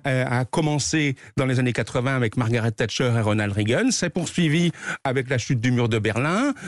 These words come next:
euh, avec la C S G en France, tout ça, je, je, il y a des éléments historiques, mais tout ça dans le prisme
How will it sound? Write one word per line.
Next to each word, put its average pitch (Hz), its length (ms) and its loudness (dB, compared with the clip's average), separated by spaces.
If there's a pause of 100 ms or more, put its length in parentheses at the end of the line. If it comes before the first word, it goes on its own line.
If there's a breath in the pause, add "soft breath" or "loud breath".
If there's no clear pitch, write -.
(160 loud breath)
euh, 131 260 2
avec 139 240 -2
la 135 80 -2
C 151 200 0
S 131 120 2
G 127 180 2
en 131 100 0
France, 196 320 -2
tout 240 120 0
ça, 262 320 -2 (360 soft breath)
je, 113 120 -2 (200)
je, 139 220 2
il 143 320 0
y 151 60 2
a 156 40 0
des 143 160 0
éléments 139 280 2
historiques, 175 440 0
mais 196 140 2
tout 208 240 0
ça 277 320 -2
dans 151 220 -2
le 143 160 2
prisme 240 480 0